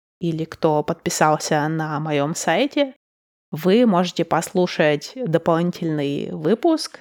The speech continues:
к этому выпуску. Там будет диалог с моим мужем Алексеем, где я его поспрашивала про его отношение к лету.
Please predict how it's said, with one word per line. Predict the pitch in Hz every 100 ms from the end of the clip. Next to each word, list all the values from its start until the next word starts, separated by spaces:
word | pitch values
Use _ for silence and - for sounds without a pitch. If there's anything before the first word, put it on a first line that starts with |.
| _
к | -
этому | 254 254 240
выпуску. | 233 233 233 - - 214 208 _ - - - - _
Там | - 185 175
будет | 170 165 160
диалог | 185 170 170 170 165 -
с | 180
моим | 165 160 147
мужем | 156 160 170 160
Алексеем, | - 143 - - 175 254 302 330 302 _ _
где | - 185 165 151 147
я | 170 165 156
его | 156 156 165 165 151
поспрашивала | - - - 160 160 - 165 151 160
про | - 160
его | 143 170 202
отношение | 269 269 - 269 247 254
к | - 240
лету. | 233 233 220 208